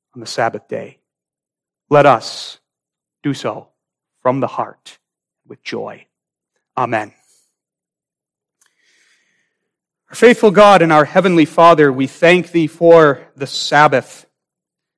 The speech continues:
As we now have looked at what it is and how thou dost call us to keep it,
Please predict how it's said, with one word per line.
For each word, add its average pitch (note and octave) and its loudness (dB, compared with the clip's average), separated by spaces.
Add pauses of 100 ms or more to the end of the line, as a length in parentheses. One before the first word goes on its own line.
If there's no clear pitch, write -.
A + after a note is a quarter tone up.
(260)
As B2+ -16
we D3+ 0
now E3+ 6
have E3 2 (300)
looked G#3+ 0
at F3+ 4
what F#3 2
it G#3+ -2
is A#2 -4 (280)
and B2 -20
how F3+ 4
thou F3+ 2
dost F3+ -6
call F#3+ 0
us F#3 -6
to - -14
keep - -20
it, A2+ -20